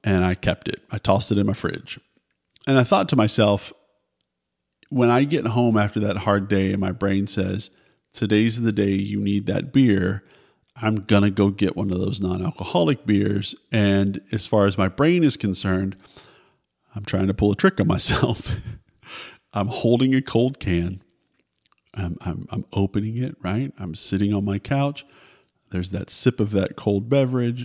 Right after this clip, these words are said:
It tastes a certain way. And the only thing missing is what generally happens hours later, which is the inebriation, right? The alcohol part of it. But the experience of holding that can, right? All very psychological.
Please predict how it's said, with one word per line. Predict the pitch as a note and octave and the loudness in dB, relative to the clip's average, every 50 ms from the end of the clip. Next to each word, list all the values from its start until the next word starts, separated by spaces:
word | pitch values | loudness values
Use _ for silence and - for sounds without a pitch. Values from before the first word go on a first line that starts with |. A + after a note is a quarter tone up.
| - | -12
It | - A2 - - | -12 -14 -16 -14
tastes | - - - B2+ B2+ - - - | -8 -6 -4 -4 -4 -4 -6 -6
a | A2 | -6
certain | - - - G2+ - E2 G#2 G2+ G2 | -4 -2 -2 -2 -2 -2 -4 -4 -4
way. | F#2+ F#2 F#2+ F2+ F2+ G2 G2+ - _ _ _ - - - - - _ _ _ _ - | -2 -4 -4 -4 -4 -6 -8 -12 _ _ _ -20 -20 -20 -20 -20 _ _ _ _ -8
And | A2 G2+ G2+ | -6 -2 -2
the | A2+ A#2+ | 0 2
only | C#3+ D#3 E3+ F3 | 4 4 4 4
thing | D#3+ - E3 E3 E3+ F#3 | 4 2 2 2 2 2
missing | G3+ F#3 - - E2+ E2+ F2 F#2+ G#2+ - - | 2 0 0 0 -2 -2 -2 -4 -6 -8 -6
is | C#3+ A2+ A2 B2 | -4 -4 0 0
what | C#3+ C3+ C#3+ | -2 -2 -2
generally | C#3+ F3+ F#3 F#3+ E3 C3 A2+ | -2 -2 0 2 2 2 2
happens | G#2+ G#2 F#2 F#2 - G2 F#2 F#2+ G#2 - - _ _ | 2 2 2 0 0 -2 -2 -2 -4 -8 -12 _ _
hours | - A2 F#2 F#2 G2 F2 F#2 G2+ | -2 0 0 2 0 0 0 -2
later, | G2 A2 D#3+ D#3+ - - - G2 A#2 B2+ - _ _ _ _ _ _ | -2 -2 0 -2 -2 -2 -6 -8 -8 -10 -14 _ _ _ _ _ _
which | - G2+ G2 - - | -4 -4 -4 -2 0
is | G2+ F#2+ F#2+ F#2 | 0 0 0 0
the | G2+ F#2+ F#2 F#2+ F#2 G2 G#2 G2 F#2+ - _ _ _ _ _ _ | 0 0 2 2 0 0 -2 -4 -8 -10 _ _ _ _ _ _
inebriation, | G#2+ G2 G2+ G2 F#2 E2+ F#2+ F#2+ G2 G#2+ G#2+ G#2+ - - - - - - - | -4 -2 0 0 0 0 0 0 0 0 -2 -4 -6 -10 -12 -14 -16 -14 -12
right? | - F#2 G#2+ A#2+ | -10 -8 -8 -8
The | - G2+ F#2 | -8 -2 0
alcohol | F#2 G#2 G#2+ - - G2 - - | 0 0 0 -2 -4 -4 -4 -4
part | - - - - - | -4 -2 -4 -4 -4
of | G1+ | -6
it. | G1+ - - - _ _ _ _ _ _ _ _ _ _ _ _ _ _ _ _ _ | -8 -10 -12 -16 _ _ _ _ _ _ _ _ _ _ _ _ _ _ _ _ _
But | - A2+ - | -6 -4 -2
the | - G#2+ | 0 0
experience | G#2 - - - - G3 F#3 A#2 G#2+ G2 G2 F2+ - - | 0 0 -2 -2 2 4 4 6 6 4 2 2 0 -4
of | G2 F#2+ | -4 -4
holding | G2 - - - B2 C#3 D3 E3 E3+ | -8 -8 -4 0 2 2 2 2 2
that | E3+ D#3+ - D#3 | 2 0 0 -2
can, | - - F2+ F2+ F2+ G2+ - | -2 0 0 0 0 0 0
right? | A#2 B2+ C#3 | 0 0 2
All | C#3 D3+ E3 F3 F3+ F3+ F3+ E3+ E3 D3 | 2 2 2 2 2 2 0 -2 -2 -2
very | C3+ C#3 D3 D3+ D3 | 0 2 4 4 4
psychological. | C3+ - C3+ B2 A#2+ A#2 A2 G#2 F#2+ F#2+ G#2 G2 - F#2 F#2+ F#2+ - | 2 2 0 0 0 2 2 2 2 0 -2 -4 -4 -4 -4 -6 -8